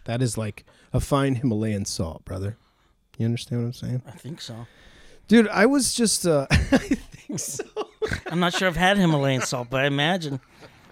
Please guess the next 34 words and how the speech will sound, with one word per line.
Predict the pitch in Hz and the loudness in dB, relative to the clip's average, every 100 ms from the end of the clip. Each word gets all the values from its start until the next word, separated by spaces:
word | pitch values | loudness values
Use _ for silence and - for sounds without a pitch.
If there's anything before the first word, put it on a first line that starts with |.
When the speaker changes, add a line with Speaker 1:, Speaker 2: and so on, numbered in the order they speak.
| - | -10
Speaker 2:
I | |
can | 131 156 | -2 4
imagine | 151 165 160 | 6 6 6
what | 160 | 4
it | 139 | 4
does | 156 175 | 0 -2
to | 123 | -4
things. | - 110 107 - - 247 - | -6 -2 -4 -4 -2 -2 -2
Speaker 1:
<laughs> | |
You | 202 247 | -4 -2
know, | 240 240 277 311 | -2 0 2 6
when | 226 | 6
you | 214 | 6
got | 220 240 | 4 4
them | 214 185 | 2 4
refined | 160 - 185 185 196 180 | 2 2 0 4 4 2
salts, | - 127 113 110 - | 2 2 0 -6 -2
dude, | 135 131 - - - | 0 0 -2 -6 4
them | 160 | 6
really | 175 156 | 8 6
fancy | - 143 165 - 120 | 4 2 2 0 -2
salts, | - 117 101 - | 0 0 -2 -2
they're, | 117 117 | 2 4
they're | 135 135 | 6 6
like, | 131 117 - | 4 2 4
"Don't | 170 180 | 6 6
use | 185 160 | 4 6
that | 165 135 | 4 4
one. | 123 110 | 0 -2
Use | 143 131 | -2 -4
the | 123 | -2
shitty | 160 139 120 | 2 2 2
salt | 139 110 | 2 2
first. | - 123 101 - | 2 0 0 -6